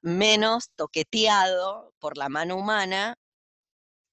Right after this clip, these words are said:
al nivel de la escritura, al nivel de lo que llamaríamos la literatura. Y está más cerca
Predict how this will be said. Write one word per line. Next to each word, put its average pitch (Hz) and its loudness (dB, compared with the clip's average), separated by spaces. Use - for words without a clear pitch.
al 156 -2
nivel 165 -2
de 202 -2
la 175 -4
escritura, 147 -6
al 139 -2
nivel 170 -2
de 202 -2
lo 170 -4
que 139 -8
llamaríamos 175 -2
la 180 0
literatura. 143 -8
Y 185 -8
está - -2
más 214 0
cerca 226 0